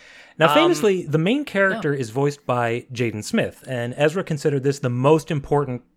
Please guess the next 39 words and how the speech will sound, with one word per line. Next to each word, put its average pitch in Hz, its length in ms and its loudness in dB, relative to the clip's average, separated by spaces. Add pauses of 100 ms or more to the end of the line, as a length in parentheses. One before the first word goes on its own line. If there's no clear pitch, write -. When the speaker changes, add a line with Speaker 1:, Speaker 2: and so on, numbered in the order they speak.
(120)
Speaker 1:
casting 117 420 0
decision. 98 520 -8 (640)
He 139 120 0
knew 151 120 6
he 214 80 6
Speaker 2:
I, 165 60 6
Speaker 1:
didn't 247 120 4
want 233 100 0
to 190 60 -2
voice 190 420 -4
Speaker 2:
I 151 140 4
would 320 140 0
agree 160 220 0
with 254 160 -2
that, 117 200 0
honestly. 127 640 -2
<laughs> - 240 -14
Speaker 1:
Uh, 175 220 2
it's, 156 440 -6
and 185 140 2
it's 180 100 -2
weird 285 240 2
'cause 175 120 -6
it's 151 100 -8
such - 140 -8
a 180 60 -2
flat 170 340 2
delivery. 190 540 4 (460)
<laughs> - 440 -20
Speaker 2:
Can 226 160 -4
I, 135 180 4
Speaker 1:
Um, 135 200 -4 (240)
Speaker 2:
uh, 190 200 -2 (400)
yeah, 262 240 -2
it, 185 240 -4
it 202 140 -4
is, 196 380 0
but, 151 300 -4 (140)
um, 139 600 -6